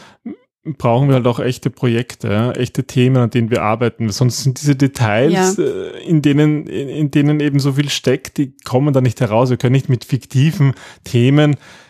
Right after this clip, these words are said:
Speaker 1: Design Thinking jetzt einmal machen und das tatsächlich funktioniert. Also wenn man das macht und wenn man sozusagen seine null acht fünfzehn Vorgehensweise hat, das ist tot, würde ich sagen. Ja, das funktioniert
Speaker 2: Gott sei
Speaker 1: nicht.
Speaker 2: Dank,
Speaker 1: Ja.
Speaker 2: ja.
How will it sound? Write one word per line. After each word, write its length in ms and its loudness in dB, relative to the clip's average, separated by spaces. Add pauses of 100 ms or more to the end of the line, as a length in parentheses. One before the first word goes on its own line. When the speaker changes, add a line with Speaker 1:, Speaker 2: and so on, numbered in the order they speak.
(180)
Speaker 1:
Design 320 0
Thinking 320 2
jetzt 180 0
einmal 200 2
machen 440 -4
und 140 -6
das 140 -12
tatsächlich 580 -4
funktioniert. 400 0
Also 160 -2
wenn 160 4
man 100 4
das 180 -2
macht 360 -4
und 100 -2
wenn 120 0
man 100 2
sozusagen 320 0
seine 360 0 (300)
null 160 2
acht 120 -2
fünfzehn 360 -4
Vorgehensweise 840 0
hat, 240 -2 (440)
das 200 -6
ist 220 -2
tot, 360 -4
würde 180 -10
ich 80 -12
sagen. 500 -10
Ja, 320 -2
das 160 0
funktioniert 600 2
Speaker 2:
Gott 20 -10
sei 120 2
Speaker 1:
nicht. 100 -2
Speaker 2:
Dank, 340 -2
Speaker 1:
Ja. 60 0
Speaker 2:
ja. 280 0